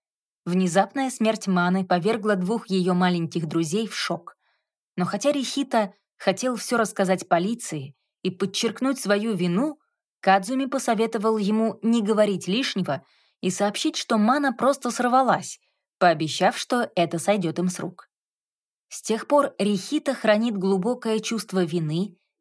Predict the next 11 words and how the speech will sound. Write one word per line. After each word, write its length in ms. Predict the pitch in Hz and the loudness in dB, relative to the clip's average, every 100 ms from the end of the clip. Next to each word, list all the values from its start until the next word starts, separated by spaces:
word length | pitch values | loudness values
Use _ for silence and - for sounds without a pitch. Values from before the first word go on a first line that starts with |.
| - | -2
невыносимую 800 | 196 190 190 185 269 269 277 269 | 0 2 0 0 -2 0 0 0
тяжесть 520 | - 185 170 196 190 | 2 2 2 -4 -6
от 140 | - | -2
того, 240 | 180 175 202 | 0 0 -2
что 180 | - | 0
не 160 | 196 196 | 0 0
испытал 400 | 185 208 196 214 | -2 -2 2 2
наказания 800 | 208 196 240 226 214 156 160 160 | 2 0 0 2 2 2 -4 -4
за 120 | 165 | -4
своё 320 | 156 175 170 | 0 0 0
преступление, 920 | 165 208 - 233 185 156 139 135 139 | -2 -4 -4 -8 -4 -4 -6 -8 -10